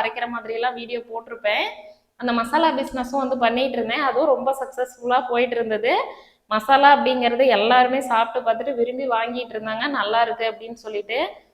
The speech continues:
வாரம் பாத்தீங்கன்னா நூறு கிலோல இருந்து நூத்தி ஐம்பது கிலோ வரைக்கும் சேல்ஸ் ஆகும்.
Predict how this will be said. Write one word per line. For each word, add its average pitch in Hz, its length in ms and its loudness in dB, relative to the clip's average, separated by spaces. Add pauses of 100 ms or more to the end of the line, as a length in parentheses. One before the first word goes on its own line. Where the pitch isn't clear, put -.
(140)
வாரம் 277 360 6
பாத்தீங்கன்னா 254 380 0 (100)
நூறு 277 320 0
கிலோல 254 340 0
இருந்து 254 240 -2
நூத்தி 262 300 -2
ஐம்பது 233 300 -2
கிலோ 247 200 -4
வரைக்கும் 254 400 -2
சேல்ஸ் 233 380 -6
ஆகும். 220 280 -2